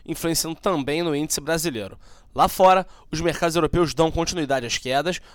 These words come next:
mas as bolsas americanas abrem o dia com um repique após sucessivas quedas por conta da tensão comercial e também do impasse migratório. Ontem, o dólar chegou a subir dois por cento no intraday, devido ao cenário externo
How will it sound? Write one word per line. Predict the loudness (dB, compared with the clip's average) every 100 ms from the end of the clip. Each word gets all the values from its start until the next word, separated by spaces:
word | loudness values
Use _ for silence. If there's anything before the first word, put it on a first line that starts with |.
| -4
mas | -2
as | -2
bolsas | 0 0 0
americanas | -4 -4 -2 -2 0
abrem | 0 0
o | 0
dia | -2
com | -2 -2
um |
repique | -2 -2 -6 -8 -16 -20 -4
após | -4 2 2 2
sucessivas | 0 0 -2 -2 -2 -2
quedas | -2 -2 -2 -4 -12 -20 0
por | 2 4
conta | 0 0
da | -4
tensão | -4 -4 -4
comercial | -4 -6 -4 2 2 0 -10 -20 -8
e |
também | 0 2 2
do | 0
impasse | -2 2 2 2 -2
migratório. | -4 -4 -6 -8 -16 -20 -14
Ontem, | 2 2 2 -6 -10 -14 -4
o |
dólar | 4 4 4
chegou | 2 4 4
a |
subir | 4 0 -4
dois | 2 4 4
por | 2 -4
cento | -2 -4 -6
no | -10
intraday, | -8 -6 -4 -6 -8 -20 -16
devido | -6 0
ao | 0
cenário | 2 -2
externo | -2 -2 0 -2